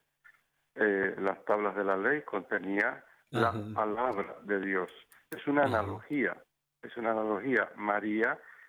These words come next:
Speaker 1: María es la que tuvo en su seno a la palabra de Dios, al
Speaker 2: Amén,
Speaker 1: verbo
Speaker 2: amén.
Speaker 1: de Dios.
Speaker 2: Amén.
Speaker 1: Entonces es, es, es una analogía, del mismo modo que el arca contuvo la palabra de Dios en
Speaker 2: Mm.
Speaker 1: piedra,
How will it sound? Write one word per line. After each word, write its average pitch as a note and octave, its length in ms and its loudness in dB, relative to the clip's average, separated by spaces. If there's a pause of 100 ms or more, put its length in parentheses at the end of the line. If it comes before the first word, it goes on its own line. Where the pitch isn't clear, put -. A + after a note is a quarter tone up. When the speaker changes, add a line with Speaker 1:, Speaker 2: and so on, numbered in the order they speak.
(120)
Speaker 1:
María G#2 520 0
es G2 180 -4
la G#2+ 180 2
que - 380 -4 (280)
tuvo G#2+ 440 -2
en G2 140 -2 (120)
su G#2 100 -6 (120)
seno A2+ 380 2 (440)
a A2 160 2
la G2+ 360 0
palabra G#2 880 0
de G2+ 220 0
Dios, F#2+ 320 2 (220)
al C3+ 180 6
Speaker 2:
Amén, A2+ 100 2
Speaker 1:
verbo A2+ 420 0
Speaker 2:
amén. A#2 280 -2
Speaker 1:
de G2+ 140 0
Dios. G2 280 0 (640)
Speaker 2:
Amén. A2+ 180 2
Speaker 1:
Entonces A#2+ 400 0
es, B2+ 140 2 (200)
es, A#2 180 -4
es - 180 -4
una F3+ 140 -2
analogía, D3 680 0
del F#2 180 -2
mismo A2+ 300 -2
modo D3 340 2
que A#2 100 -2
el G#2 100 2
arca C3 400 -2
contuvo G#2 720 -2
la G2+ 220 2
palabra G2+ 540 0
de C3 120 2
Dios C3+ 240 0 (320)
en G#2+ 220 0
Speaker 2:
Mm. - 60 -20
Speaker 1:
piedra, C3+ 540 0